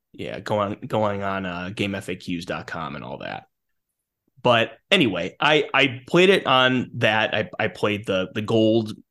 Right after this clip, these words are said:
box release for it, and then I played, I'm sure I bought it and played it on Wii Virtual Console, and then Ocarina of Time, uh, on three D S.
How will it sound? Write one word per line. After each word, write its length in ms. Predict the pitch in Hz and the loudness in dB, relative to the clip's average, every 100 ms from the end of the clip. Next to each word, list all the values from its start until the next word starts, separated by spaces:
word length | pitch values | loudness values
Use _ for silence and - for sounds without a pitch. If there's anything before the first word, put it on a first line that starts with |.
| _ | _
box 400 | 107 95 92 - | 0 0 0 -6
release 400 | 107 98 98 92 | -6 -6 -4 -4
for 320 | - 95 92 | -4 -4 -2
it, 180 | 101 92 | -2 -4
and 300 | - 107 104 | -4 -2 -2
then 120 | 101 104 | -2 -2
I 180 | 104 | -2
played, 800 | 101 - 113 107 104 107 107 107 - | -4 -6 -4 0 2 2 2 0 -4
I'm 160 | 113 98 | -6 -6
sure 300 | - 123 117 | -2 2 2
I 200 | 90 - _ | 0 -6 _
bought 220 | - 104 | 0 2
it 80 | 117 | 2
and 100 | 107 | 0
played 280 | - 113 113 | -2 -2 0
it 80 | 107 | -2
on 260 | 101 101 | -2 -2
Wii 360 | 95 110 127 127 | -2 0 2 2
Virtual 340 | 127 123 135 | 2 2 0
Console, 640 | 135 147 156 156 160 165 160 _ _ _ _ _ _ - | 0 0 0 2 2 2 -2 _ _ _ _ _ _ -4
and 640 | 110 110 110 110 110 110 | 0 2 2 2 2 0
then 680 | 110 110 110 113 117 120 120 _ _ _ _ _ _ - | -2 0 2 2 2 0 -4 _ _ _ _ _ _ -4
Ocarina 440 | 107 104 117 120 | -4 0 2 2
of 100 | 117 | 0
Time, 420 | 117 127 139 143 | 0 2 2 2
uh, 300 | 139 139 135 135 - | 4 4 2 0 -2
on 180 | 135 139 | -2 0
three 140 | 147 | 0
D 140 | 151 | 0
S. 400 | 180 190 - - | 0 -2 -8 -12